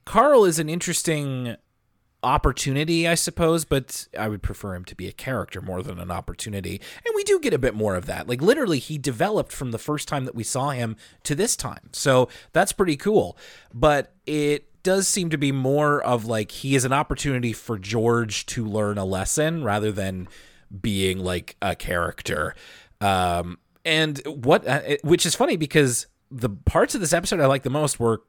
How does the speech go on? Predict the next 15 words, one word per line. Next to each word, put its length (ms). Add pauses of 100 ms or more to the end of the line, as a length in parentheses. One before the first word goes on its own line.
(100)
Carl. 480
Like, 160
I, 200
I 120
liked 320
him. 200
I 100
thought 200
he 140
was, 280 (420)
uh, 560 (240)
d-, 140
very, 380
like, 140
s-, 140